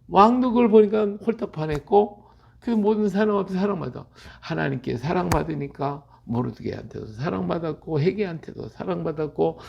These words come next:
왕한테도 사랑받고, 그래서 뽑히면 된 거예요.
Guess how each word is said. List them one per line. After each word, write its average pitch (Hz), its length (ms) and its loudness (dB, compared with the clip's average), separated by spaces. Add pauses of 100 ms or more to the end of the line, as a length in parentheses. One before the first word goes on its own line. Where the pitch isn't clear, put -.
(140)
왕한테도 156 580 2
사랑받고, 185 840 -2 (120)
그래서 240 160 0
뽑히면 294 400 0
된 214 160 4
거예요. 160 640 2